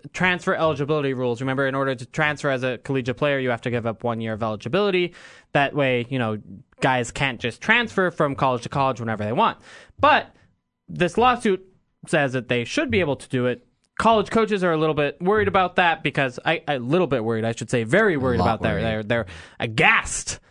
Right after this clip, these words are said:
Speaker 1: that, at this idea that, uh, transfers could just transfer from school to school without any consequences and kinda create what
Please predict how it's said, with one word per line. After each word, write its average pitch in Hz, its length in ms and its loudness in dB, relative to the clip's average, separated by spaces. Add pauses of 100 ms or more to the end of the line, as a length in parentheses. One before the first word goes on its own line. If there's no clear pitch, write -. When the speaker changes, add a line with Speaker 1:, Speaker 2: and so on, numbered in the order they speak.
(200)
Speaker 1:
that, 156 240 0
at 151 200 0
this 156 200 -2
idea 143 380 0
that, 127 360 0
uh, 127 280 0
transfers 156 540 -2
could 139 140 -6
just 139 240 -6
transfer 147 360 -2
from 131 200 -4
school 147 260 -2
to 123 60 -2
school 143 320 0
without 127 300 2
any 127 140 -2
consequences 131 760 -4 (340)
and 131 180 -2
kinda 151 200 0
create 139 400 -2
what 135 240 -2